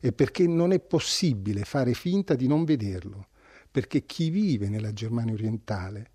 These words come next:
è costretto a guardare in faccia i conflitti,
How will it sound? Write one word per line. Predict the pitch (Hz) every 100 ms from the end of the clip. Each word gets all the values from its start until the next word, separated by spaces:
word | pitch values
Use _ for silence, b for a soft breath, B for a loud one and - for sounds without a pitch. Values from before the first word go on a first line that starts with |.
| _
è | -
costretto | - 147 - 156 - -
a | 101
guardare | 113 117 131 139
in | 135 127
faccia | 175 165 -
i | 120
conflitti, | - 131 123 131 110 - _ - 95